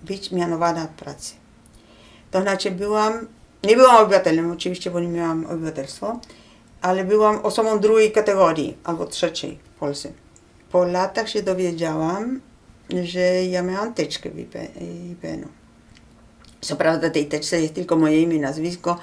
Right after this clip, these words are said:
są moje daty urodzenia, kto są moi rodzice i tak dalej, bo nic więcej nie, nie mieli. Oni myśleli, że jestem jakimś szpiegiem, ale szpiegiem nie byłam. E, a więc nie mam nic więcej, ale swoją teczkę mam. No dobra, pamiątkę po komunizmie. Mam. Mogę, to,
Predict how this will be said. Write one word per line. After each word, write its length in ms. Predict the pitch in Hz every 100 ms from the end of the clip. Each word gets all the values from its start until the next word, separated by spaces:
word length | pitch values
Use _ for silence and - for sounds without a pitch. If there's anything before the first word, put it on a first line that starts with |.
| - -
są 160 | - 170
moje 540 | 165 160 151 151 143
daty 320 | 143 160 156
urodzenia, 520 | 156 143 156 170 170 147
kto 180 | 160
są 120 | 156 160
moi 300 | 160 156 139
rodzice 440 | 143 156 170 -
i 40 |
tak 180 | 160 143
dalej, 220 | 139 139
bo 120 | 175 175
nic 200 | 175 175
więcej 340 | 165 160 180
nie, 160 | 175 170
nie 200 | 185 214
mieli. 200 | 240 202 - -
Oni 180 | 185 190
myśleli, 380 | 208 190 175
że 100 | 180
jestem 280 | 190 185 208
jakimś 240 | 226 277 277
szpiegiem, 480 | - 220 - 143 -
ale 240 | 160 170
szpiegiem 440 | - - 85 90
nie 100 | 113
byłam. 300 | 123 90 71 - - - - - -
E, 40 | 160 160 160 160 -
a 100 | 180
więc 200 | 185 196
nie 80 |
mam 180 | 214 196
nic 120 | 202
więcej, 260 | - 277 -
ale 180 | 285 277 -
swoją 380 | - - 359 339
teczkę 340 | - - -
mam. 240 | 269 - - - - -
No 120 | 262
dobra, 260 | - -
pamiątkę 540 | - 196 208 208 208 220
po 160 | 208
komunizmie. 540 | 196 190 170 139 - - - - - - -
Mam. 220 | 190 - - - - -
Mogę, 240 | 180 180 180 180 -
to, 100 | -